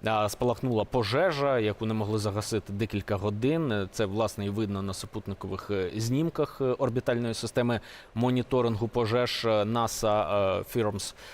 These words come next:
Е, також на цих супутникових знімках, е, які зроблені,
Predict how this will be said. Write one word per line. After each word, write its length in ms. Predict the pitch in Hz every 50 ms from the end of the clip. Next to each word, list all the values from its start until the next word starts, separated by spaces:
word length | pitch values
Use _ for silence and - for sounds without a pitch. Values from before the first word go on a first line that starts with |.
| - - -
Е, 140 | - 104 104
також 400 | - 139 - - 160 143 - -
на 260 | 120 113 110 104 101
цих 220 | - - 127 117 -
супутникових 640 | - 113 - 123 - 117 107 - 113 107 107 101
знімках, 500 | 98 123 135 151 147 - 104 - - -
е, 80 | 101 101
які 240 | 101 98 - 107
зроблені, 540 | 101 98 110 120 120 113 113 110 110 107 101